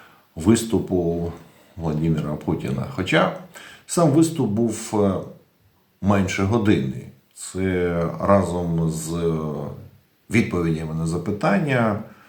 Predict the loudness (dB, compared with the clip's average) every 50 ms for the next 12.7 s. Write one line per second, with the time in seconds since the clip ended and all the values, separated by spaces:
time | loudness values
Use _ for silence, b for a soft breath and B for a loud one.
0 | B B B B B B B B B _ _ -8 -4 -2 0 0 2 2 2 2
1 | 2 2 0 -4 -6 -6 -8 -10 -12 -12 -14 -14 -12 -2 0 2 4 4 4 4
2 | 2 2 0 0 0 0 -2 -4 -4 -6 -8 -14 -16 -20 _ _ _ _ -20 _
3 | _ _ _ _ _ _ _ _ _ _ _ _ _ _ _ -20 _ _ -10 -8
4 | -6 -6 -4 -4 -4 -4 -4 -6 -6 -8 -8 -6 -6 -4 -2 0 2 4 6 6
5 | 4 4 0 -2 -2 -4 -6 -10 -12 -12 -8 -6 -4 -4 -4 -4 -4 -4 -4 -4
6 | -4 -2 -2 -4 -4 -2 0 -2 -2 0 2 2 2 4 2 2 0 -4 -6 B
7 | B B B B B B B B B B B B B _ 0 0 4 4 4 4
8 | 4 4 2 2 0 -2 0 0 0 2 2 0 0 2 2 2 4 2 2 0
9 | -2 -6 -12 -14 -12 -8 -4 -4 -4 -2 0 0 0 0 0 -4 -2 -2 -2 -2
10 | -2 -2 -2 -2 -2 -2 -4 -4 -4 -4 -4 0 2 2 2 2 2 2 2 2
11 | 2 0 -6 -8 -10 -12 -12 -12 -8 -4 -2 -2 -2 -2 -4 -6 -10 -12 -10 -10
12 | -10 -6 -4 -2 -2 0 0 2 2 2 2 0 -4 -10